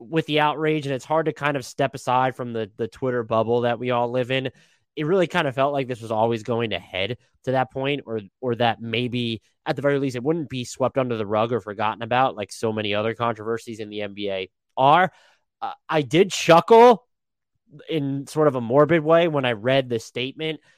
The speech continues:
that Sarver had released. This is the part that stands out, and I'm not just pull quoting here, uh, but Sarver said, "As a man of faith, I believe in atonement and the path to forgiveness. I expected that the commissioner's one-year suspension would provide the time for me to focus,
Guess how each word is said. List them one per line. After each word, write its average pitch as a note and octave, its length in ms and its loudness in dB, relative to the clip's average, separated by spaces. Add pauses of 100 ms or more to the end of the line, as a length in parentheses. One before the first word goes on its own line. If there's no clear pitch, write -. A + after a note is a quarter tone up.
(220)
that C#3+ 340 2 (180)
Sarver D#3 580 4 (380)
had D#3 320 -2
released. D#3+ 520 -2 (360)
This D3+ 200 2
is E3+ 80 -6
the F3 80 4
part E3+ 240 4
that D#3 120 2
stands D3+ 320 0
out, C3 280 4
and C3 100 -4
I'm C3 100 0
not F#3 220 4
just - 180 -6
pull B2+ 220 2
quoting A2 400 -4
here, G#2 300 -14 (320)
uh, A2 100 -6 (240)
but D3 140 -2
Sarver D3+ 320 4
said, C#3+ 180 2
"As C3 80 -2
a B2 60 -4
man D3 200 0
of E3 80 -2
faith, D3+ 400 2 (140)
I B2+ 80 -4
believe C3 260 -2
in C3 60 -2
atonement C3 520 -2
and A#2+ 120 -8
the A2 60 -4
path A#2+ 300 0
to - 60 -20
forgiveness. D3 560 0 (400)
I B2 80 -6
expected C3+ 420 -4
that B2+ 120 -4
the B2+ 80 -6
commissioner's A#2+ 540 -8
one-year B2 340 -2
suspension A#2+ 540 -8
would A2 100 -8
provide A#2+ 320 -2
the G#2+ 60 -8
time B2 320 -4
for A#2+ 60 -16
me A2+ 100 -8
to G#2 80 -6
focus, C#3+ 560 0